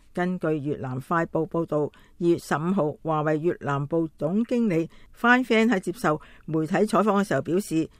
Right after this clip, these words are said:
華為不會因為質量或者成本嘅原因被打敗，而且華為有可能成為越南電信公司嘅五G網絡嘅供應商。佢又透露，越南通訊部長已經保證將向所有嘅五G設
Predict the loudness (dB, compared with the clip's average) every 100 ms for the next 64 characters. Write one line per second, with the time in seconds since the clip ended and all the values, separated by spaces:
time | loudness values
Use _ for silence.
0 | -10 -2 2 4 4 2 -4 -20 -14 -2
1 | 2 4 4 4 2 2 2 2 0 -2
2 | -4 0 0 0 0 -2 -2 -6 -4 -2
3 | 0 0 2 0 0 -6 -2 0 0 0
4 | -2 -4 -8 -20 0 2 4 4 2 0
5 | -6 -8 -4 0 0 0 -2 -4 -4 -4
6 | -2 0 0 0 -2 -2 0 0 0 -4
7 | -2 2 2 2 -2 -2 -2 -2 -2 -2
8 | -2 -2 -4 _ _ -2 -2 0 0 2
9 | 0 -2 -2 -2 -4 -2 0 2 0 -2
10 | -2 0 0 0 0 0 0 0 -2 -4
11 | -10 -20 -2 2 4 2 -2 -4 0 2
12 | 2 0 -2 -2 -4 -4 -2 -4 -4 -10